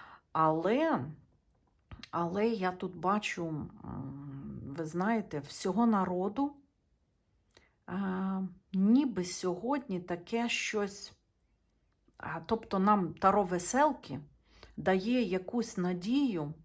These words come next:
на перемогу, коли ми внутрішньо зрозуміємо, що ми перемагаємо. От якось так мені йде.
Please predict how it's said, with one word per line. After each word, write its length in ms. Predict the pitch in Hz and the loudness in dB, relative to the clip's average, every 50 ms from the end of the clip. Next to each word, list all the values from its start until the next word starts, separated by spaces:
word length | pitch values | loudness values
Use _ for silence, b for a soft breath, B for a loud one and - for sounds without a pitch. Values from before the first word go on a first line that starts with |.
| _ - | _ -4
на 220 | 185 190 190 190 | 0 2 2 2
перемогу, 800 | 185 - 202 190 185 190 180 185 180 175 160 147 143 160 - 165 - - _ _ _ _ _ _ _ b b b b b b b b b | 2 2 2 2 2 2 2 2 2 2 0 0 -2 -6 -10 -10 -12 -18 _ _ _ _ _ _ _ b b b b b b b b b
коли 520 | - 185 190 196 214 247 285 294 285 - - - - _ _ _ | -2 0 4 4 6 6 6 4 2 -2 -4 -10 -18 _ _ _
ми 260 | 190 190 214 240 233 | 2 6 6 8 6
внутрішньо 840 | 202 - - 165 214 254 311 311 - - 214 185 - - 185 180 175 | 6 4 4 6 8 8 8 6 2 -2 -2 -2 -2 -2 -2 -2 -2
зрозуміємо, 880 | 170 180 190 202 214 196 202 220 226 240 262 285 311 277 214 165 151 | -2 -2 -2 -2 -2 2 4 6 8 8 8 6 4 2 2 0 -2
що 200 | 156 - - 160 | -4 -6 -6 -4
ми 120 | 156 175 190 | -4 -4 -2
перемагаємо. 880 | 190 214 202 196 190 175 170 165 156 151 - 52 52 53 - - - - _ _ _ _ _ _ _ _ _ _ _ _ B B B B B | 0 0 2 2 2 0 0 -2 -2 -4 -4 -4 -6 -8 -12 -12 -14 -18 _ _ _ _ _ _ _ _ _ _ _ _ B B B B B
От 220 | 180 180 170 - | -6 -6 -4 -2
якось 400 | 185 196 202 196 - 240 226 - | 0 0 0 0 -4 -6 -6 -6
так 180 | - - 160 151 - - | -6 -10 -12 -12 -10 -8
мені 320 | 170 170 175 170 160 156 | -6 -6 -6 -6 -6 -8
йде. 160 | 170 165 - | -10 -12 -16